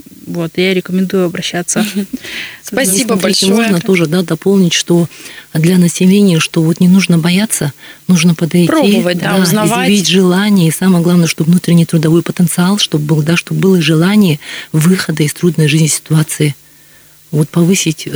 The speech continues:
Speaker 3: качество жизни,
Speaker 2: Мгм.
Speaker 3: да, и со всех сторон здесь, конечно, все организации, учреждения объединяются, э, разрабатывают социальные программы адаптации и по каждой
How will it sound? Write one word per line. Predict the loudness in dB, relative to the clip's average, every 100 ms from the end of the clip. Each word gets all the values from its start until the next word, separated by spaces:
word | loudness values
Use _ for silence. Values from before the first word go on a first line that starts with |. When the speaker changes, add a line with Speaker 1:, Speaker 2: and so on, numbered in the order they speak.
| -6
Speaker 3:
качество | -4 -4 -6 -2 0
жизни, | 2 0 0
Speaker 2:
Мгм. | 0
Speaker 3:
да, | 0 -2 -2
и | 0 2 2 0 -4 -14
со | -8 -6
всех | -2 -4
сторон | -2 0 2 2
здесь, | 2 -2 0
конечно, | 0 2 2 -2
все | -2 0 0
организации, | -2 -2 0 0 -2 -2
учреждения | -4 -2 0 2 2
объединяются, | 0 0 2 4 2 0 -4 -6 -8 -20 -20 -14
э, | -6 -4 -2
разрабатывают | -2 0 0 -2 -4
социальные | -4 0 0
программы | 0 -2 0 0
адаптации | 0 -2 -2 -4 -2 -2 0
и | 0 0
по | 0 0 0
каждой | 0 -2 -2 -2 -4